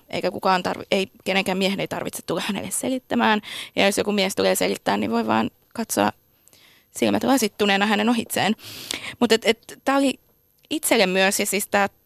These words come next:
tukka-asia <laughs> on niin kuin extremely tärkeä, äm, afrikkalaistaustaisille ihmisille.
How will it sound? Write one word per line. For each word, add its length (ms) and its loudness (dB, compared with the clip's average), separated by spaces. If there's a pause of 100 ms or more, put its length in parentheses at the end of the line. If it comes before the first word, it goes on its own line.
(760)
tukka-asia 840 0
<laughs> 1800 -2
on 200 4
niin 140 4
kuin 160 0 (100)
extremely 880 0 (320)
tärkeä, 500 0 (680)
äm, 440 -6 (1300)
afrikkalaistaustaisille 1000 -2
ihmisille. 400 2